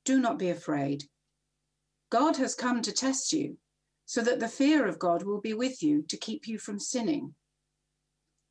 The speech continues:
The people remained at a distance, while Moses approached the thick darkness where God was.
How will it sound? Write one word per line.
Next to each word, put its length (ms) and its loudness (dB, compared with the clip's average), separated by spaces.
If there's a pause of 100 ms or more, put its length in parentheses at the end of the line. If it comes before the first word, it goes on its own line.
(1120)
The 60 -6
people 440 -2
remained 420 0
at 100 -4
a 60 -4
distance, 760 -2 (140)
while 240 -2
Moses 580 2
approached 600 -4
the 60 -10
thick 340 -6
darkness 580 0
where 220 -2
God 280 -2
was. 460 -6